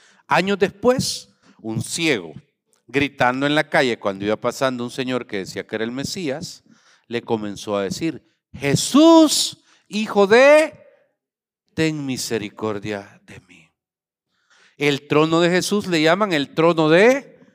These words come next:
David. Y todas esas cosas tenían que ser sostenidas. ¿Por qué,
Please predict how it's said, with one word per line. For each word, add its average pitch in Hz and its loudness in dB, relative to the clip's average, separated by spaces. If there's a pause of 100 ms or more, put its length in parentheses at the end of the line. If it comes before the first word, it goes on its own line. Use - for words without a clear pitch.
(500)
David. 156 -20 (1200)
Y - -4
todas 302 8
esas 285 2
cosas - 2 (800)
tenían 196 -2
que - -4
ser 190 0
sostenidas. 160 -4
¿Por - -8
qué, 226 -4